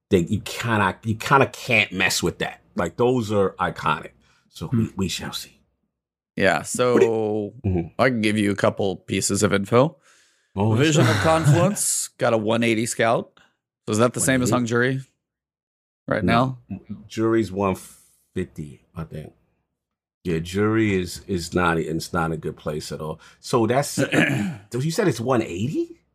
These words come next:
Speaker 3: Hung Jury, um, yeah, they're both one eighties. Yeah, Vision and Hung Jury are the same archetype.
Speaker 1: Hmm.
Speaker 3: Fatebringer is gonna be a one forty.
Speaker 1: That
Speaker 3: Not,
Speaker 1: makes sense.
Speaker 3: that
Speaker 1: Yeah,
Speaker 3: kinda
Speaker 1: I see.
Speaker 3: fits.
Speaker 1: That makes sense.
Speaker 3: Found Verdict
Speaker 1: That
Speaker 3: is
Speaker 1: makes
Speaker 3: an
Speaker 1: sense.
Speaker 3: aggressive frame.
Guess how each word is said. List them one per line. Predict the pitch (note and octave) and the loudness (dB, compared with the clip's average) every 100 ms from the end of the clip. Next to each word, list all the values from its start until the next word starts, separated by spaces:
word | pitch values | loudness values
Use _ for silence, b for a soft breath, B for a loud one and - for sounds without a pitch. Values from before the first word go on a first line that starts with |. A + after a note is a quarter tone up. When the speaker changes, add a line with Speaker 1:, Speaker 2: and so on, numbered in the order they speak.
| _ - | _ -4
Speaker 3:
Hung | B2+ C#3+ | 0 2
Jury, | C#3+ D3 D3 - | 2 0 -2 -2
um, | C3+ B2 A2 G#2 G2 A2+ - _ _ _ _ _ _ _ - | 2 2 2 0 -4 -8 -10 _ _ _ _ _ _ _ -2
yeah, | C#3+ | 0
they're | C#3 | 2
both | D3+ C3 | 0 -2
one | A2+ | 0
eighties. | G2+ A2+ - - _ _ _ _ _ | 0 0 -4 -16 _ _ _ _ _
Yeah, | - A2 | 0 0
Vision | A2+ C3+ C#3+ | 2 0 2
and | C3 | 2
Hung | B2 B2+ | 0 0
Jury | B2 | 2
are | A2+ | 2
the | A#2 | 0
same | A2+ F2+ | 0 0
archetype. | E2 - - D2 - _ _ _ _ _ _ _ _ - | 0 0 -2 -2 -4 _ _ _ _ _ _ _ _ -8
Speaker 1:
Hmm. | F#2 F#2+ F#2 F#2 F2 E2+ E2 D#2 D2+ | -2 2 2 2 0 0 0 -2 -6
Speaker 3:
Fatebringer | D2+ E3+ E3 F3 F3 | 0 0 2 0 0
is | D#3+ | 0
gonna | D#3+ D#3 | 0 0
be | D3+ | 0
a | C#3 | 2
one | C#3+ C3+ | 0 -2
forty. | - C#3 F3+ D#3 B B B B _ _ - | 0 0 0 -2 B B B B _ _ 0
Speaker 1:
That | G2 | 2
Speaker 3:
Not, | F#2+ | 2
Speaker 1:
makes | E2+ | 0
sense. | - C#2+ - - - | -4 -8 -12 -18 -4
Speaker 3:
that | B2 B2 | 0 0
Speaker 1:
Yeah, | - | -2
Speaker 3:
kinda | - A#2+ | 0 0
Speaker 1:
I | A2 | 2
see. | |
Speaker 3:
fits. | G2+ G2+ - | 2 0 -2
Speaker 1:
That | G2 E2+ | -6 -8
makes | - | -4
sense. | |
Speaker 3:
Found | C3 B2+ C3 | 0 0 0
Verdict | C3 C3+ C3 | 0 0 0
Speaker 1:
That | B2+ | 0
Speaker 3:
is | A2+ | 0
Speaker 1:
makes | |
Speaker 3:
an | A#2 | 0
Speaker 1:
sense. | |
Speaker 3:
aggressive | A2+ B2+ - A#2 | 2 2 2 -2
frame. | - B2+ C#3 D#3+ | 0 0 0 -2